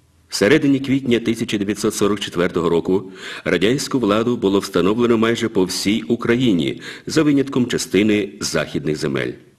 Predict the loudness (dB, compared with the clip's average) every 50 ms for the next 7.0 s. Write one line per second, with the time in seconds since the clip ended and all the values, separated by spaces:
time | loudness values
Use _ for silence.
0 | _ 0 2 4 4 4 4 4 2 0 0 0 0 0 0 -2 -4 0 2 0
1 | 2 2 0 -2 -2 -2 -4 -8 -2 -2 -2 -2 -2 -4 -4 -2 0 0 0 0
2 | 0 -2 -2 0 0 0 0 0 -2 -4 -2 0 0 0 0 0 0 0 0 0
3 | 0 0 -2 -2 -2 -4 -14 -16 -16 -14 -14 -10 -4 0 2 4 4 4 4 2
4 | 0 2 2 2 2 2 0 -2 -2 0 -2 -2 0 0 0 2 0 -2 -4 -8
5 | -8 0 2 2 2 2 0 0 0 0 0 -2 -2 -2 -2 -2 0 0 0 2
6 | 2 2 2 0 0 -4 -4 -4 -4 -6 -6 -4 -4 -2 -2 -2 -4 -4 -6 -8